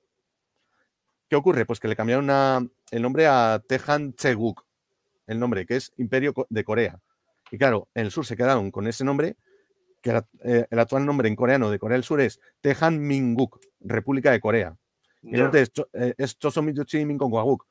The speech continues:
Speaker 1: República Popular Democrática de Corea. Y claro, se han quedado con Hanguk y, y, pues, eh, Hanguk, pues esto es de, eh, de, de atrecho surcoreano.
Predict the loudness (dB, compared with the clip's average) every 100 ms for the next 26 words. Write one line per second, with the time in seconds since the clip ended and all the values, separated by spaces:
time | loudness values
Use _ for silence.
0 | _ -10 -4 0 4 2 0 -6 -2 0
1 | 0 -2 -2 2 2 2 2 0 -2 _
2 | _ _ _ _ _ _ _ _ _ _
3 | _ _ -2 0 0 0 0 2 0 0
4 | -2 -4 _ _ _ _ _ _ _ -4
5 | 0 2 2 -2 _ -8 -8 -8 -6 -6
6 | -6 -4 0 0 -2 -6 -2 0 -2 -6
7 | -10 -8 -4 0 4 6 6 2 0 0
8 | 2 0 -4 -6 -2 0 0 -2 -4 -6
9 | -4 -2 -2 -2 -2 -2 -6 _ _ _
10 | _ _ _ -2 0 4 4 4 0 -10